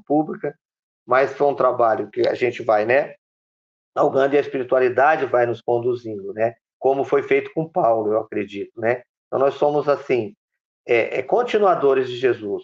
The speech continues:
E por sermos continuadores, eu acho que a gente, esse café é, é, é de suma importância, todo o movimento que a gente faz em prol da doutrina, em prol do que a gente tem que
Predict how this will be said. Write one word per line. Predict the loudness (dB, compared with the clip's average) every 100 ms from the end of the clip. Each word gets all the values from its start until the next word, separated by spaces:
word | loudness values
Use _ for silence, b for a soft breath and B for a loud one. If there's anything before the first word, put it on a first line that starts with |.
| _ _ _ _ _ _ -10
E | -6
por | 0 0
sermos | 2 2 2 0 0
continuadores, | 0 0 0 0 0 2 2 2 2 -2 -8 _ _ -6
eu | 0
acho | 0 2
que | -2
a |
gente, | 0 -2 -4 -16 _ _ _ -4
esse | -4 0
café | -2 0 0 2
é, | 0 0 -2
é, | -4 -4
é | -8
de | -6
suma | -2 0
importância, | -2 -4 -6 -2 0 2 0 -4 -2
todo | 0 2
o |
movimento | 2 0 -2 0 0 0
que | -6
a |
gente | -6 -8 -4
faz | 2 2 0 -6 _ _ _ _ -12
em | 0
prol | 2 2
da | 2
doutrina, | 2 0 -2 0 0
em | -2
prol | 2 2
do | 2
que | 0
a | 0
gente | 0 -4 -4
tem | -6 -6
que | -12